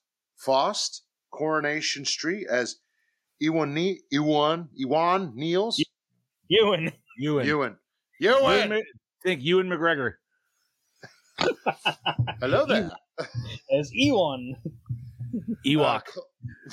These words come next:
Speaker 1: <laughs> fucking Ewok Niles. Uh, Claire Delamar, Jezebel, The Upside of the Down, as Meg.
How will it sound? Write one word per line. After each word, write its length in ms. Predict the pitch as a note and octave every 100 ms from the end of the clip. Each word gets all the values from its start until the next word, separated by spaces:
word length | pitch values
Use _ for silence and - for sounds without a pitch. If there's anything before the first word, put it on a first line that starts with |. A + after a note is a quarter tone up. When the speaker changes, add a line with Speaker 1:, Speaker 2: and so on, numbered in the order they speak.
| - - - A5+
Speaker 1:
<laughs> 800 | A#5+ G#5+ - - E3 - - B2
fucking 240 | - A#2 D#3
Ewok 300 | C3+ G#2+ G2 A2
Niles. 500 | G2 F2 E2+ - - - B2 - - - -
Uh, 200 | C#3+ D3 C#3
Claire 460 | - F#3 G3+ A#3 C#3+
Delamar, 680 | E3+ E3+ D#3 C#3 B2+ E3+ A#3 _ _ _ _ _ G2+
Jezebel, 640 | C3 C3 B2 C3 D3 G#3 B2
The 120 | A#2
Upside 500 | B2 - B2 A#2+ A#2 -
of 140 | G#2+ F#2
the 80 | G#2
Down, 460 | A2+ G#2+ C3+ F#3 -
as 180 | A2+ A2
Meg. 420 | A2+ A#2 B2 D#3+